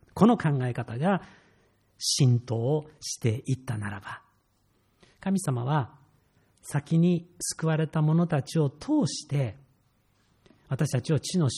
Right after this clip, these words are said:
塩、世の光と呼んでくださいましたが、先に救いに預からせていただいた私たちを通して、私たちがこの世に生きることを通して、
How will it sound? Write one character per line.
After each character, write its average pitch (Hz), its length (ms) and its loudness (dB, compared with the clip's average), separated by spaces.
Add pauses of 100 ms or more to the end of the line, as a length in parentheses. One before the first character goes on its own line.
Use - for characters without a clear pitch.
(100)
塩、 175 240 2 (540)
世 170 140 8
の 160 120 4
光 180 520 -2 (280)
と 196 260 2 (140)
呼 127 160 4
ん 135 60 6
で 139 80 2
く 139 100 -6
だ 151 100 -2
さ 165 140 -4
い 160 60 -2
ま 170 100 0
し - 80 -12
た 117 120 -6
が、 135 260 -2 (540)
先 202 320 0
に 220 260 0 (460)
救 - 280 2
い 160 100 6
に 180 300 4
預 143 240 0
か 160 80 0
ら 175 80 2
せ 165 160 -4
て 143 100 -6
い 143 80 -2
た 151 140 -2
だ 156 120 -2
い 151 100 -2
た 202 320 -2
私 151 380 -2
た 311 120 -2
ち - 180 -6
を 247 80 0
通 247 220 0
し - 80 -6
て、 160 80 -2
私 175 280 0
た 262 100 2
ち 269 100 0
が 254 100 4
こ 202 140 2
の 214 80 4
世 226 140 4
に 147 120 6
生 135 60 2
き 226 120 0
る 196 80 2
こ 143 120 2
と 123 140 0
を 113 80 2
通 - 140 -16 (300)
し - 220 -8
て、 151 300 2